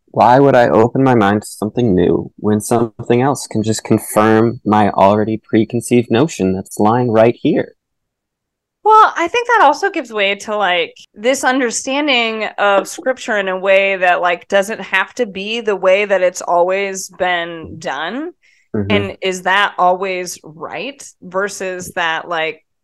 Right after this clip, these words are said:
Speaker 2: or as we learn and we grow, we actually learn and grow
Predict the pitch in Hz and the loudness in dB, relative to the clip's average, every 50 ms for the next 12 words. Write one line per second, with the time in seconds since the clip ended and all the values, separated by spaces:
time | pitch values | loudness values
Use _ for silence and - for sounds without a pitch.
0 | _ _ _ - 214 208 202 220 226 220 214 208 202 - - - 185 180 180 185 | _ _ _ -10 -6 -2 0 2 4 4 4 2 2 0 0 0 -2 -2 -2 -4
1 | 175 180 202 214 202 180 180 180 196 214 233 233 226 214 196 - - 180 175 170 | -10 -12 -10 -10 -8 -6 -4 -4 -4 -4 -4 -4 -6 -8 -8 -8 -8 -10 -10 -10
2 | 170 170 175 165 160 - 202 240 311 349 320 247 208 190 180 180 185 190 185 _ | -12 -12 -12 -12 -10 -6 -2 0 0 0 0 0 0 0 -2 -2 -2 -4 -8 _
3 | _ _ _ _ _ _ _ _ _ _ _ _ _ _ _ 196 220 214 220 214 | _ _ _ _ _ _ _ _ _ _ _ _ _ _ _ -8 -4 0 2 2
4 | 226 233 - - 269 254 240 233 226 220 214 190 190 190 202 208 226 226 220 214 | 2 0 -2 -6 -6 -6 -4 -6 -6 -6 -6 -6 -6 -4 -2 -2 -2 -4 -4 -6
5 | - 98 - 180 175 175 170 - 180 180 196 190 185 185 185 185 185 185 180 175 | -8 -10 -10 -12 -12 -14 -14 -14 -8 -4 -2 0 0 2 2 0 0 -2 -4 -6
6 | 175 - - | -6 -8 -12